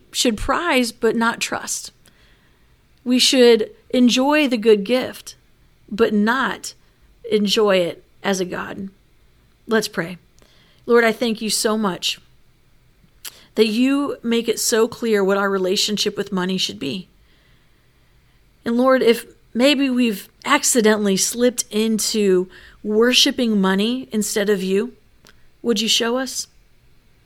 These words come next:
If we've began to trust in money instead of you,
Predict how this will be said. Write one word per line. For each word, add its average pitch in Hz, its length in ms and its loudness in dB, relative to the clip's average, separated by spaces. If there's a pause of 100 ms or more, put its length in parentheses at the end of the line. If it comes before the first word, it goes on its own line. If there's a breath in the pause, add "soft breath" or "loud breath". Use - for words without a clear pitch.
(1080 soft breath)
If 233 140 0
we've 254 240 2
began 254 580 0
to 226 480 -2
trust - 640 -2
in 226 260 -2
money 233 540 -2
instead 214 380 0
of 208 120 0
you, 220 280 -4